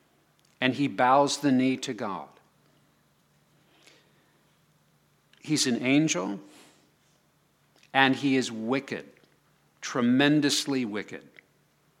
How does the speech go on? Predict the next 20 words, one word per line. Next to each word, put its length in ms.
Not 240
all 420
angels 840
are 220
wicked, 480
some 720
are 100
good, 400
but 160
Satan 600
is 260
evil. 420
And 160
that 180
is 140
wrapped 520
up 180
in 240
his 320
name. 540